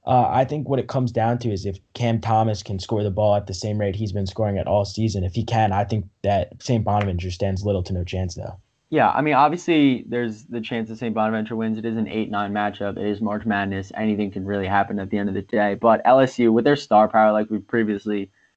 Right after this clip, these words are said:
Speaker 2: mentioned before in this episode, I think that Saint Bonaventure is gonna have a really hard time. I mean, I,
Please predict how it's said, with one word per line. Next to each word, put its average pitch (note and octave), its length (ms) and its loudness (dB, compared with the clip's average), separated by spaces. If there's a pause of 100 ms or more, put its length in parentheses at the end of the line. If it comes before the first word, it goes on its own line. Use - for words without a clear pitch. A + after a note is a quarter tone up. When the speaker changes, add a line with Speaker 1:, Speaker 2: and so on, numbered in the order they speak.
(100)
Speaker 2:
mentioned A#2+ 340 0
before A2+ 400 2
in G2+ 100 -2
this G2 160 -4
episode, G2+ 600 0 (240)
I A2+ 160 2
think A#2+ 240 0
that A2 140 -2
Saint G#2+ 180 0
Bonaventure G#2+ 480 0
is G2+ 80 -6
gonna G2+ 140 0
have G#2 120 0
a G2+ 60 -2
really G2+ 220 -2
hard G2 300 -2
time. G2 340 0
I F#2+ 80 0
mean, G#2+ 320 0
I, A2+ 220 4